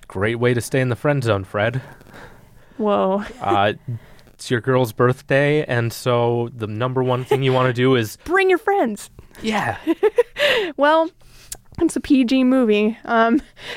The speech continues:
Speaker 2: so, uh, they all start solving mysteries again, and the whole theme this time is not necessarily trying to prove that the person in the mask is a person. They wanna, they're s-, they are going to find a monster, a real one. That is their goal throughout this movie,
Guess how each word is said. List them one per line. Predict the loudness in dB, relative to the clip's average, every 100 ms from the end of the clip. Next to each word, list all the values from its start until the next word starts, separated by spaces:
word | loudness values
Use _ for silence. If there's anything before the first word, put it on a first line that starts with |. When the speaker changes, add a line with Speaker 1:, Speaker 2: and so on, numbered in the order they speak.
| -8
Speaker 2:
so, | 0 0
uh, | 0 _
they | 0
all | 2 2
start | 0 -2 0
solving | 2 2 2
mysteries | 2 0 2 4 4
again, | 2 0 -2 0 -4 -6 0
and | 2
the | 2
whole | 2 4 4
theme | 2 0 2 2
this | 2 0
time | -2 0 2
is | 0 0
not | 2 2 0 -4
necessarily | -2 -2 -2 0 2 2
trying | 0 -2 0
to | -2
prove | 2 2 2 0
that | -2 -2 _
the | -6
person | 0 0 0
in | 0
the | 0
mask | 0 0 -2 -4 -12 -14 -18 -18 _
is | 0 2
a | 2
person. | 0 0 2 0 -2 -4 -20 -20 _ -4
They | 0
wanna, | 2 2 0 -2
they're | 0 0
s-, | 0 -8 -2
they | 4 4 4
are | -2 -2 -2
going | 0 2 2 0
to | -2
find | -2 0 0
a |
monster, | 0 2 2 2 -2 -4
a | -2
real | 0 2 4
one. | 2 0 -2
That | 0 2
is | 0 -2
their | 0 0 0
goal | -2 2 4 2
throughout | 2 0 0
this | -2
movie, | 2 2 2